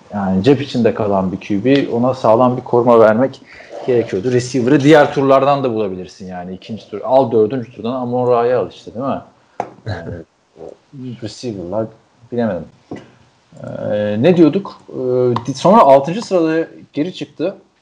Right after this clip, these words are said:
Bu arada Penei Sewell da, e, Detroit Lions'a gitti. Onu da söyleyelim. Yedinci sırada aşırı da sevindi yani. Ee, burada Jared Goff'a güzel bir koruma vermiş oldu. Ee, var mı onunla ilgili bir yorum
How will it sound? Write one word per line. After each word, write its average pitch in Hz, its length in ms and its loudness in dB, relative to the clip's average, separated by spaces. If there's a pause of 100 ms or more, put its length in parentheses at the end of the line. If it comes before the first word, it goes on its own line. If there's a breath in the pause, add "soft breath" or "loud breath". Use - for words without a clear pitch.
(720)
Bu 135 80 2
arada 190 140 4
Penei 156 220 -2
Sewell 175 520 0
da, 214 160 0
e, 143 600 0
Detroit 175 400 0
Lions'a 170 380 4
gitti. 101 260 -10
Onu 113 180 -4
da 127 80 -4
söyleyelim. 117 440 -4
Yedinci 104 280 -4
sırada 131 360 -4
aşırı 113 280 -4
da 147 60 -2
sevindi 117 440 0
yani. 92 320 0 (520 soft breath)
Ee, 117 60 -14 (300)
burada 117 300 -2
Jared 107 260 -2
Goff'a 113 240 -2
güzel 104 380 2
bir 120 120 -2 (180)
koruma 107 360 2
vermiş 95 340 0
oldu. 95 260 -4 (800 soft breath)
Ee, 117 40 -6
var 117 320 2
mı 117 160 0
onunla 101 220 -4
ilgili 90 220 -8
bir 92 60 -8
yorum 87 240 -10